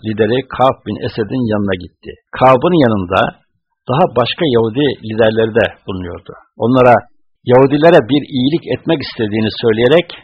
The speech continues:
Mekkelilerin Gatafan kabilelerinin artık savaştan bıktıklarını söyledi. Eğer savaş biraz daha uzarsa Mekke ordusunun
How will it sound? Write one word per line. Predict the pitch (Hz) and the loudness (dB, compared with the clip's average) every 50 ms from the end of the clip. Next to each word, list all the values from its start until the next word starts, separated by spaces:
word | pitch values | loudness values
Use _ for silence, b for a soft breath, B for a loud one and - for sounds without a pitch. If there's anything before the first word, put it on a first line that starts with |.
| _ _ - - 113 | _ _ -6 -2 -2
Mekkelilerin | 127 - _ - 139 131 131 135 139 160 143 110 95 - _ _ _ - - | -2 -2 _ 0 0 2 4 4 4 6 4 2 0 -6 _ _ _ -4 -2
Gatafan | 120 - - 135 127 - - 139 135 123 110 - - - _ _ - - - | -2 2 2 2 2 4 4 4 4 4 2 -2 -6 -16 _ _ -10 -4 0
kabilelerinin | 127 113 117 120 117 117 113 110 107 104 110 139 160 170 156 - _ _ - 120 | 0 0 0 0 0 0 2 2 0 2 2 0 0 0 -2 -6 _ _ -2 -2
artık | 120 117 - - 139 - - - - 131 | -2 -2 -2 -4 -6 -6 -6 -10 -4 -2
savaştan | 120 123 131 123 - - - 147 135 123 107 113 | 0 0 0 -2 -2 -4 -4 -2 -2 -2 -2 -6
bıktıklarını | - _ _ - _ - 123 120 120 120 113 - | -10 _ _ -20 _ -2 -2 0 0 0 -4 -6
söyledi. | - 92 - 80 _ - - - _ _ _ _ _ _ - - | -10 -12 -12 -14 _ -20 -20 -20 _ _ _ _ _ _ -2 2
Eğer | 131 139 127 120 - - - | 4 6 4 4 2 -2 -4
savaş | 117 110 131 135 117 - - - | -2 2 2 2 0 -2 -6 -4
biraz | 127 151 185 175 135 113 117 | 0 2 2 2 2 2 0
daha | 107 104 95 95 | 0 0 -2 -2
uzarsa | 90 98 90 92 - - 147 151 160 156 - _ - - | -2 -2 -2 -2 -2 0 2 2 2 2 -4 _ -6 -2
Mekke | 135 147 143 - 123 120 113 | -2 -2 0 2 2 4 4
ordusunun | 107 - 101 - - 101 98 101 113 135 151 | 4 2 -4 -12 -8 -6 -4 0 0 0 0